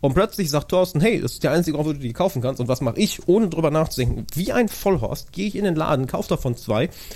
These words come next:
und setz mich ins Taxi. Ist das nicht ein perfektes Beispiel für das Prinzip der Knappheit? Wie enorm stark wir Menschen auf Knappheit reagieren. Sobald etwas, sobald etwas nicht mehr zur Verfügung ist oder knapp wird oder wir etwas nicht mehr haben können,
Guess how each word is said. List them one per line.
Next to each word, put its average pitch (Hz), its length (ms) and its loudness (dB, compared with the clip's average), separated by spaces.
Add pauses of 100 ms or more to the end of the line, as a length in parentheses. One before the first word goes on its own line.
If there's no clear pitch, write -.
(200)
und 160 500 4
setz 143 220 -4
mich 139 100 -2
ins 123 100 -6
Taxi. 98 300 -8 (960)
Ist 190 200 4
das 269 220 0
nicht - 340 -2
ein 175 140 2
perfektes - 520 0
Beispiel 147 480 2
für 135 220 -6
das 123 120 -2
Prinzip 120 460 -6 (300)
der 107 60 -4
Knappheit? 117 580 -2 (440)
Wie 226 300 4 (380)
enorm 208 420 4
stark 170 400 0
wir 151 60 -2
Menschen 147 240 -2
auf 123 140 -4
Knappheit 127 420 -2
reagieren. 113 320 0
Sobald 160 240 0
etwas, 190 240 0 (240)
sobald 165 200 -2
etwas 220 200 2
nicht 233 140 2
mehr 240 100 0
zur - 160 -2
Verfügung 165 280 2
ist 127 120 -2
oder 123 100 0
knapp - 400 0
wird 143 160 2
oder 131 100 -2
wir 135 60 2
etwas 131 160 -4
nicht 175 140 -2
mehr 156 100 2
haben 165 240 0
können, 139 280 2